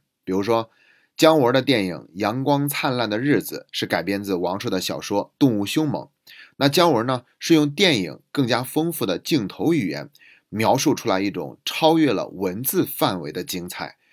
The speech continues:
所以就创造了更大的美感。同样，张艺谋的《活着》是改编自余华的同名小说。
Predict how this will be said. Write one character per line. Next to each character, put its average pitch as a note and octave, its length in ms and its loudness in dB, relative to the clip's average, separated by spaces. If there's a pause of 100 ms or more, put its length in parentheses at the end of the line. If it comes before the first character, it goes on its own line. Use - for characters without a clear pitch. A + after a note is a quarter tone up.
(180)
所 A#2 120 0
以 A#2 60 4
就 G#2 140 2
创 G#2 240 -4
造 F2+ 120 -2
了 - 120 -8
更 G2+ 160 -6
大 F#2+ 100 0
的 E2+ 100 -6
美 E2 220 -10
感。 F#2+ 240 -8 (580)
同 A#2+ 160 0
样， D#3 220 4 (240)
张 F#3 160 6
艺 D#3+ 60 6
谋 A2+ 120 2
的 D3 120 6
《活 F#2+ 260 0
着》 C3+ 300 2
是 - 100 -2
改 F2 180 -2
编 G#2+ 240 -4
自 G2+ 360 -4
余 F#2+ 180 -4
华 G#2 300 -2
的 G2+ 100 -2
同 G#2 180 -12
名 G#2+ 160 -4
小 F#2 220 -6
说。 - 320 -4